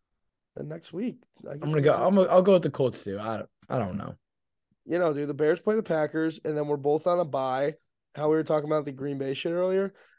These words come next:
Speaker 1: And then Green Bay is back on primetime for a Monday nighter against the Rams. And then they are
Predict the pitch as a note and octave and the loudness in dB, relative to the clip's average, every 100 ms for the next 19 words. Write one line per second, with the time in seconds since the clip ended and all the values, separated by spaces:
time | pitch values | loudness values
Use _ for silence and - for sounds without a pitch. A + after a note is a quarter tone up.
0 | _ - D#3+ D#3 E3 F3+ E3+ E3+ D3 C3 | _ -2 0 2 2 4 4 4 2 0
1 | D3 D3+ F#3+ F#3+ F3 D#3+ D#3 D#3+ D#3 D#3 | 0 2 0 2 0 0 2 0 0 0
2 | C#3 C3+ C#3 D3+ D3 C#3+ D3 C#3+ D3 D#3+ | -2 -2 0 2 2 2 2 0 -2 -2
3 | C#3+ B2 A2+ C3+ - _ _ _ _ _ | -2 -2 -6 -10 -16 _ _ _ _ _
4 | _ _ _ _ _ _ _ _ _ _ | _ _ _ _ _ _ _ _ _ _
5 | _ - D#3+ F3 F#3 F#3 F3 E3 | _ -8 0 2 4 6 6 4